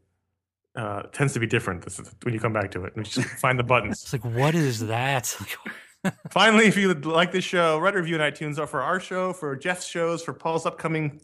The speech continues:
Speaker 1: P cubed show, any podcast you listen to,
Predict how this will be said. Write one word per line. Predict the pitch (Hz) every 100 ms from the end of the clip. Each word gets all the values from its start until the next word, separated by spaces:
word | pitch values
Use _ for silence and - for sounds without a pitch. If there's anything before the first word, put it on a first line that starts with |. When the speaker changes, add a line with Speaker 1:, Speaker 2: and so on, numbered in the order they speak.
| -
Speaker 1:
P | 175
cubed | - 175 175 143
show, | 165 156 143 147
any | 170 208
podcast | 208 - 175 175 160 156
you |
listen | 147 147 127
to, | 143 131 123 131 - - - _ - -